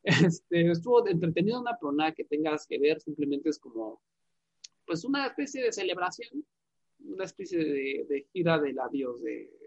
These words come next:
de Speed Trap Yoshino. Ah, fue un cartel largo, ¿eh? Para aquí yo la verdad ya me estaba empezando a cansar, ya me empezaba a pesar, eh,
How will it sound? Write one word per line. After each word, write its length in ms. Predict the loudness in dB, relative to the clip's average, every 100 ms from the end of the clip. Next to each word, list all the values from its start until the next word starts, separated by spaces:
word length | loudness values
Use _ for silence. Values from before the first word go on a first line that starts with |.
| -12
de 80 |
Speed 300 | -10 -8 -10 -10 -10
Trap 200 | -6 -6 -8
Yoshino. 600 | -12 -8 -4 -2 -4 -6 _ _ -20 _ _ _ _ _ -10
Ah, 100 | -6
fue 180 | 0 4
un 240 | 4 4
cartel 420 | 4 4 6 6
largo, 340 | 6 4 2 2
¿eh? 240 | 2 2
Para 160 | 4 4
aquí 220 | 2 4
yo 80 | 6
la 80 | 6
verdad 160 | 6
ya 160 | 4 4
me 80 | 2
estaba 220 | 2 2
empezando 500 | 2 0 4 4 4
a 160 | 2
cansar, 500 | -4 -10 -4 -2 -2 -8
ya 280 | -12 -8 -8
me 120 | -10
empezaba 520 | -14 -16 -12 -8 -6 -6
a 100 | -8
pesar, 480 | -16 -10 -8 -8
eh, 180 | -12 -16